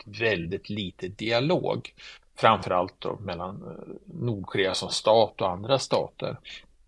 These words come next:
Det sagt så,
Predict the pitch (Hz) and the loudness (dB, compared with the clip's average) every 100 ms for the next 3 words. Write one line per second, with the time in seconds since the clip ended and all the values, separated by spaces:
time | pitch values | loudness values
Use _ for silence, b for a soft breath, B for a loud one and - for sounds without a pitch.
0 | _ - _ _ B B B B B _ | _ -20 _ _ B B B B B _
1 | _ _ 123 151 165 135 - 104 87 - | _ _ 4 10 12 10 8 6 4 0
2 | - - 113 | -4 4 4